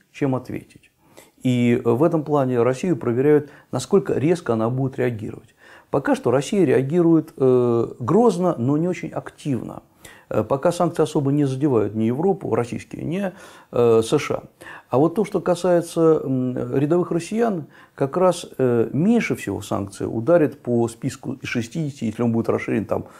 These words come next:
двести человек. Это как раз самые минимальные, м, самая минимальная потеря. Э, что может коснуться? Во-первых, прежде всего, мы должны понимать,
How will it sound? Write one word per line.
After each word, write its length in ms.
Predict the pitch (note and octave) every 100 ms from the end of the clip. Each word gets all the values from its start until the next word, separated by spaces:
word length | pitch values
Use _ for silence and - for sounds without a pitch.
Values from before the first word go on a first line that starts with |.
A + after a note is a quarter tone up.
| - _
двести 400 | G#2+ A#2 D3 D3
человек. 500 | - A#2+ G#2+ G2+ G2+
Это 200 | D3 D3
как 200 | - A#2
раз 200 | C3+ C3 -
самые 320 | C3+ B2+ A#2+
минимальные, 720 | B2 B2+ B2+ G2+ F#2 A#2+ - - -
м, 120 | A#2+
самая 240 | - B2+ B2
минимальная 340 | B2+ G#2 G2
потеря. 380 | A#2+ A#2 - - _ - - - -
Э, 520 | A2 - - - D3
что 200 | - G#3+
может 240 | E3+ C3+
коснуться? 420 | - D3 A#2 A2 D#3
Во-первых, 400 | F#3+ A#3 F#3 -
прежде 300 | E3+ C#3+ C3
всего, 440 | - F#3 A3+ A3+ - - -
мы 120 | D#3+
должны 280 | E3 D3 D3
понимать, 520 | D3+ D#3 A#2 F2